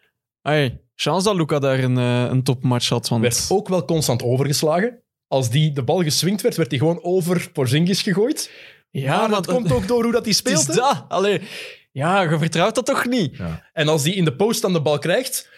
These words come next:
Speaker 2: gast is meer dan twee meter twintig, hè? Die doet een fadeaway.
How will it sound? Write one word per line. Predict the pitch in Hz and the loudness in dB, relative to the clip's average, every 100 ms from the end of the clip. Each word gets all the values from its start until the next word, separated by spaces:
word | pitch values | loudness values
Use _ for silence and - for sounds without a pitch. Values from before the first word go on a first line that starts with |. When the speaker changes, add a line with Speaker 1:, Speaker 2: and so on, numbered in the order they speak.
| - | -16
Speaker 2:
gast | - 240 - | 0 2 2
is | 220 | 0
meer | 175 208 202 | 0 0 2
dan | 196 | 0
twee | - 202 233 | 0 -2 2
meter | 226 196 160 - | 0 0 -4 -2
twintig, | 170 220 160 | 0 2 0
hè? | 131 208 262 _ _ _ _ _ - | 0 0 -2 _ _ _ _ _ -2
Die | 185 | 0
doet | 190 240 | 0 0
een | 165 | -4
fadeaway. | - 254 240 160 120 98 | 0 0 2 0 0 -4